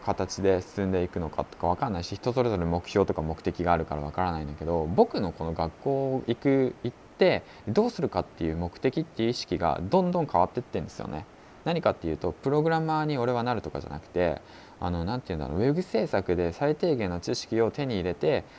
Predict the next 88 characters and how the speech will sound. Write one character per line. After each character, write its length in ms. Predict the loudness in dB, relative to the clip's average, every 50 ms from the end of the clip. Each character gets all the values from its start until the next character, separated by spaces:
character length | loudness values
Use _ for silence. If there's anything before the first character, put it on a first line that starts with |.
| -10 -4
あ 120 | -2 0 2
と 140 | 2 2 2
は 260 | 4 4 2 2 0
そ 140 | -2 -4 -6
の 100 | -6 -4
副 300 | -4 -4 -2 0 0 2
業 260 | 2 2 2 2 2
で 240 | 0 0 0 0 -2
収 340 | -4 -4 -2 0 0 0
入 240 | 0 0 -2 -2 0
を、 360 | 2 4 4 4 2 0 -2 -6 -10 -8
え 160 | -6 -4 -6
ー 40 | -6
っ 20 | -8 -10 -6
と、 540 | -4 -2 -2 -2 -2 -2 -4 -6 -6 -8 -4 0
ま 300 | 2 4 4 2 0 -6 -14 -8 -2 0
あ、 60 | 0
あ 40 | 0
る 60 | 2
そ 140 | 0 -2 -2
こ 100 | -2 -2
そ 100 | -4 -2
こ 100 | -2 -2
で 100 | 0 0
き 80 | 0
る 80 | 0 0
よ 60 | 0
う 40 | -2
に 40 | -4
な 80 | -6
っ 40 | -6
て、 260 | -6 -4 -4 -4 -2
収 200 | -2 -2 -2 -2
入 120 | 0 0 0
を 40 | 0
五 140 | 2 2 2
万 200 | 2 2 2 0
円 100 | -2 -4
目 100 | -2 -2
指 120 | -2 -2 -4
す。 220 | -6 -10 -14 -18 -20 -20 -20 -20 -20 -20 -20 -16 -8 -4
う 60 | -2
ん。 180 | -2 -2 -4 -6 -14 -20 -20 -20 -20 -20 -20 -20 -20 -10 0
そ 240 | 4 4 4 4 2
う。 60 | -4 -4
そ 140 | -4 0
こ 180 | 2 4 4 4
が 220 | 4 4 2 2
僕 260 | 2 0 0 0 -2 -2
の 120 | -2 0
ゴ 180 | 4 4 4 4
ー 40 |
ル 60 | 4 2
に 60 | -2
な 100 | -4 -4
っ 20 |
て 120 | -6 -8 -12
き 80 | -8
て 100 | -6 -6
る 80 | -4 -4
な 120 | -6 -8
っ 20 | -8
て 60 | -10 -12 -12
言 100 | -10 -10
っ 20 | -10
て 240 | -10 -12 -12 -8 -4
思 220 | -2 0 0 -2
っ 20 | -4
た 160 | -6 -8 -10
ん 60 | -10
で 40 | -10
す 60 | -10
よ 60 | -6 -4
ね。 160 | -4 -4 -2 0
昨 120 | 0 0 2
日 60 | 2
も 60 | 0
ち 80 | -2 -2
ょ 40 | -4
っ 20 |
と 80 | -4 -4
話 260 | -4 -4 -4 -4 -6
し 20 |
た 80 | -6 -8
ん 60 | -8
だ 80 | -8 -6
け 100 | -2 2
ど、 220 | 2 2 2 0